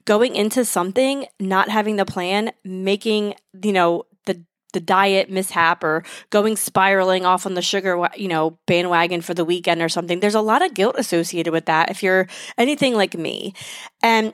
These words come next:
in order to fight the guilt, in order to not feel guilty and to give yourself that grace, it's all about planning that out. So we all pretty much know our schedules thirty days out as far as events, parties, things that are gonna come up where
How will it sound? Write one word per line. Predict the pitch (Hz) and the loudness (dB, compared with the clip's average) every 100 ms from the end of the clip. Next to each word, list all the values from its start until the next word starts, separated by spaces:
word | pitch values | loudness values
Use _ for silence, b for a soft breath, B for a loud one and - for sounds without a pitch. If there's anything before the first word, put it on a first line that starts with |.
| - | -4
in | 233 | -2
order | - 285 339 | 0 2 2
to | 311 | 0
fight | 277 - 226 226 | -2 0 -2 -2
the | 202 | -6
guilt, | - 180 202 | -2 0 0
in | 220 | 0
order | 220 285 | 0 0
to | 277 | -2
not | 240 190 - | 0 0 0
feel | - 190 | 0 0
guilty | 185 165 175 240 | 0 -2 -2 -2
and | 196 | -2
to | 180 | -2
give | 175 196 | -2 -2
yourself | 220 208 196 196 | 0 0 -2 0
that | 180 - | 0 0
grace, | 175 170 202 - | -2 -2 -2 -6
it's | - - | -14 -2
all | 208 254 | 2 2
about | 294 - - | 2 2 0
planning | - 190 185 202 180 185 | -4 -6 -2 -2 -2 -4
that | 156 | -2
out. | 160 - - _ _ - | 0 -2 -6 _ _ -4
So | - 208 202 202 B B | 2 4 2 -2 B B
we | 330 359 | -2 0
all | - 269 311 | 2 2 0
pretty | - 247 254 294 | -4 -4 -2 0
much | 262 233 | 0 -2
know | 226 208 | 0 2
our | 190 202 | 2 0
schedules | - 170 196 233 220 | 0 0 0 -2 -2
thirty | 185 180 196 | -2 -2 -2
days | 185 170 - | -2 -2 0
out | 160 226 - | 2 0 -4
as | 214 | -6
far | - 190 180 | 2 4 4
as | 175 170 | 2 0
events, | 180 170 196 196 196 - | -4 0 2 2 -2 -8
parties, | - 202 190 190 190 190 185 175 | -2 0 2 0 -4 -6 -6 -8
things | - 202 196 | -4 -2 0
that | 190 | -2
are | 185 | 0
gonna | 175 | -2
come | 170 185 180 | -4 -4 -2
up | 175 - | -2 0
where | 170 170 | 2 2